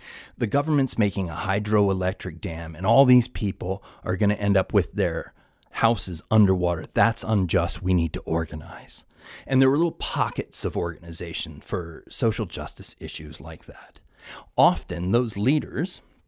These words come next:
had ideas about how things could run. Now, when they tried to participate in the democratic process, um, they were an easy problem to fix. You just kill 'em. And that happened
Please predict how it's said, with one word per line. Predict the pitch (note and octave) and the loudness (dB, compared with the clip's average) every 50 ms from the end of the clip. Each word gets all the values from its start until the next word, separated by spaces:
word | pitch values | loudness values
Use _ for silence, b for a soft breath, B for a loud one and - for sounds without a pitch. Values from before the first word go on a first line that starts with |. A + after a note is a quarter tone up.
| _ _ _ _ _ _ _ _ _ _ _ _ - - | _ _ _ _ _ _ _ _ _ _ _ _ -8 -4
had | A2+ B2 C3 | -2 0 2
ideas | C#3 C#3 B2+ G#2 A#2+ D#3+ F3+ C#3 F#2 F#2+ - | 2 2 4 6 6 6 6 6 4 2 2
about | A#2 G2 G2+ G#2+ A2 - | 2 4 4 4 2 2
how | - A2+ G#2+ | 2 0 0
things | - - G#2 G2+ G2+ G2 - - | 0 0 0 0 0 0 -2 -4
could | - - A2 F2+ F#2+ F#2 - - | -4 -4 -4 -4 -4 -8 -4 -2
run. | A#2+ A#2+ G#2 E2+ - F#2+ G#2+ - _ _ B B B B B B B B B B B | -2 -2 -2 -2 -6 -12 -16 -18 _ _ B B B B B B B B B B B
Now, | B E3+ D3+ D3 D3+ D3+ D3 - | B 0 0 2 2 0 0 -2
when | F3 C#3 D3 D3+ D3 D3 | -2 2 2 4 4 4
they | D3+ D#3+ | 2 2
tried | - - F3 E3+ E3+ D#3+ D3+ - | 0 0 2 2 2 2 2 0
to | - - | -2 -2
participate | - - F2+ - - - G#2+ - - - - - B2 B2+ B2 - - | -2 -4 -4 -4 0 0 0 0 0 -2 -2 0 0 0 0 -2 -4
in | - G#2 G2+ | -2 0 0
the | F#2+ | 0
democratic | F2 F2+ F2+ F#2+ F#2 F2 - - F#2+ F2+ G2 A2 - - _ | 0 0 -2 -2 -2 -2 -2 0 0 0 0 -2 -4 -8 _
process, | - - - G2+ F#2 F#2 - - - D#3+ F3+ A3 A3+ - - - - - - _ _ _ _ _ _ _ _ _ _ _ _ | -16 -10 -6 -4 -4 -4 -4 -4 -2 -2 -2 -2 -4 -8 -10 -12 -12 -14 -18 _ _ _ _ _ _ _ _ _ _ _ _
um, | A2+ A2+ G#2 G#2 G2+ F#2+ G2 G2+ - - | 0 2 4 4 2 2 2 0 -2 -2
they | B2+ C3 C#3+ | -2 0 0
were | C#3 C#3+ D#3 D#3+ | 0 2 4 4
an | D3+ C#3 D3 - - | 6 6 4 2 2
easy | F3+ C#3+ C3+ C#3+ D3 C#3+ C#3 B2 A#2+ B2+ B2 | 2 2 4 4 4 4 4 4 2 2 2
problem | A2+ - - G#2 G2 G2 F#2+ G2 F#2+ G2+ | 2 0 0 0 0 0 0 0 0 0
to | F2 E2+ | -2 -4
fix. | - - - F2+ D2+ - - - - - | -8 -6 -6 -6 -6 -6 -10 -12 -10 -6
You | B2+ A2+ | -6 -2
just | B2 B2+ A#2 - - | 0 0 0 0 -4
kill | - - - F2 D#2+ D2+ | -6 -8 -6 -6 -6 -8
'em. | - - - - _ _ _ _ b b b b b b b b b b b b b b b _ _ _ _ _ _ _ _ - | -10 -14 -18 -20 _ _ _ _ b b b b b b b b b b b b b b b _ _ _ _ _ _ _ _ -4
And | A#2 A2+ A#2+ | -2 0 2
that | B2 B2 - | 2 0 0
happened | A2+ A#2+ - - F#2+ F#2 E2+ D#2+ - | 0 -2 -2 -2 -4 -6 -6 -8 -12